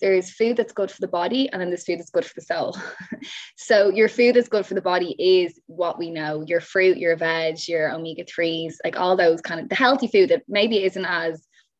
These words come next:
sexy and as tasty as the, the food that's good for your soul. But I mean, like, when I have my clients, I'm like, "Have your wine on Saturday, get your takeaway on Friday, enjoy your coffee in the morning, have your cup of tea and a biscuit after your dinner." Like, you know, it's, it's,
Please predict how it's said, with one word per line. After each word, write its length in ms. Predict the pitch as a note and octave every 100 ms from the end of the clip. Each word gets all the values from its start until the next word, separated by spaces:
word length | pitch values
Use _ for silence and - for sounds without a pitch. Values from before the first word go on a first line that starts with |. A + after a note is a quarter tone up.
| _
sexy 500 | _ A3+ A#3+ - G3+
and 140 | F#3+ F3
as 140 | E3
tasty 560 | A3+ F#3 G#3 - F#3+ E3+
as 400 | E3+ E3 E3 -
the, 160 | E3+ -
the 140 | F#3+ F3+
food 260 | - G3
that's 140 | F#3+ -
good 180 | F3+
for 80 | F3+
your 120 | F3+
soul. 420 | F#3 F#3 F3 G3+ A3+
But 140 | A3
I 80 | A3
mean, 220 | A3 G#3+
like, 220 | G#3+ F#3+ - _ _ -
when 120 | G#3+
I 80 | A#3
have 80 |
my 100 | B3
clients, 320 | G#3+ G#3+ G#3 -
I'm 100 | A3
like, 140 | A3+
"Have 260 | - A#3+ C#4+
your 140 | D4+
wine 260 | A3+ F#3 F#3
on 80 | E3+
Saturday, 340 | F3+ E3+ E3
get 260 | E3 A3 -
your 100 | C4
takeaway 440 | A3+ F#3+ F#3+ E3+
on 80 | E3+
Friday, 400 | - E3+ E3 E3
enjoy 240 | F3+ G3+ A3
your 180 | A#3+
coffee 340 | A#3+ G3 F#3 F#3
in 60 |
the 80 | F3
morning, 260 | E3+ E3+ E3
have 220 | F3+ G#3+
your 80 | A#3+
cup 160 | A3+
of 60 | -
tea 120 | -
and 80 | F#3
a 40 |
biscuit 320 | - - - E3+
after 260 | D#3+ -
your 80 | E3+
dinner." 240 | F3 D#3+ -
Like, 180 | G3 - - - _
you 120 | A3+
know, 180 | A3 G3+
it's, 260 | F#3+ G3 _
it's, 200 | G3+ -